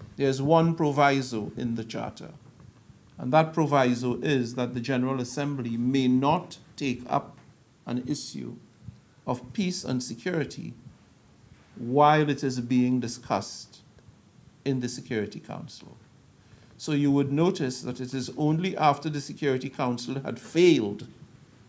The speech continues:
to reach a decision on Gaza that it was taken up in the General Assembly. And having taken it up there, the Assembly issued some very strong,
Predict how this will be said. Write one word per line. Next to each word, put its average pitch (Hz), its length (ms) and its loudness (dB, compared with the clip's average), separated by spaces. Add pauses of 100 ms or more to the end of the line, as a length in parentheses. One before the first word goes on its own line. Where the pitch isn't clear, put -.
(560)
to 151 120 2
reach 160 280 6
a 170 60 4
decision 127 840 0 (420)
on 127 200 4
Gaza 120 580 6 (1500)
that 131 160 2
it 123 140 -4
was 120 160 -2
taken 131 320 -2
up 120 200 -2
in 113 100 0
the 110 80 -2
General 110 400 -2
Assembly. 180 560 -4 (480)
And 131 100 0
having 160 340 6
taken 180 360 4
it 208 140 2
up 151 180 0
there, 117 360 0 (760)
the 139 120 4
Assembly 143 720 2
issued 135 480 0
some 123 240 -4
very 160 340 8
strong, 175 840 4